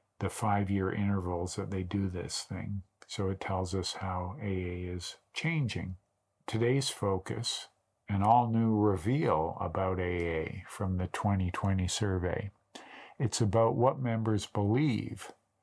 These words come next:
This is gonna be great. Let me ask you, do you believe in a higher power? Okay,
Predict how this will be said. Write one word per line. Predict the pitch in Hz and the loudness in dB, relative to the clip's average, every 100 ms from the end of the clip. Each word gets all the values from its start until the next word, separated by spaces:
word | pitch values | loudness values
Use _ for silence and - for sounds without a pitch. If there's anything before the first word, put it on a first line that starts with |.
| _ _ _ _ | _ _ _ _
This | 123 - | -4 0
is | 113 95 | 0 0
gonna | 107 95 | 2 2
be | 92 98 | 2 0
great. | 95 113 73 - - _ _ _ _ _ _ _ _ _ _ _ _ _ _ _ _ _ _ _ _ _ _ _ _ _ _ - - - - - _ - | 2 0 0 -2 -8 _ _ _ _ _ _ _ _ _ _ _ _ _ _ _ _ _ _ _ _ _ _ _ _ _ _ -20 -20 -20 -20 -20 _ -2
Let | 220 | 2
me | 214 | 4
ask | 107 87 82 - | 4 2 -4 -2
you, | 87 - 76 - - - | -2 -2 -6 -12 -14 -2
do | 104 | 2
you | 107 | 2
believe | 110 101 90 80 92 98 - - | 4 2 2 0 -2 -6 -12 -4
in | 82 | -2
a | 78 | -2
higher | - 80 73 73 71 76 | -2 -2 -2 -2 -6 -6
power? | - 117 123 76 65 - - _ _ _ - | -6 -2 -2 -2 -4 -8 -12 _ _ _ -6
Okay, | 76 80 - 71 64 101 127 | -4 -4 -6 -6 -4 -4 -6